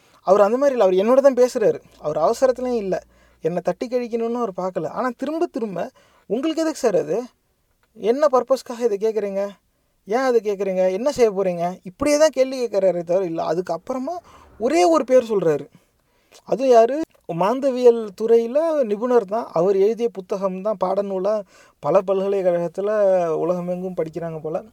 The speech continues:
அந்த பேரை மட்டும் சொல்லி, "இவருடைய புத்தகம் இருக்கும், அதை வேணா நீங்க படிங்க"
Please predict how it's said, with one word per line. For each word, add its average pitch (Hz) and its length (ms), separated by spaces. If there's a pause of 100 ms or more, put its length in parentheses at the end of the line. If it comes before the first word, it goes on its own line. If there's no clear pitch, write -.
(800)
அந்த 214 420
பேரை 277 380
மட்டும் 269 200
சொல்லி, 233 360 (360)
"இவருடைய 254 600
புத்தகம் 226 440
இருக்கும், 190 220
அதை 190 200
வேணா 202 180
நீங்க 160 300
படிங்க" 143 180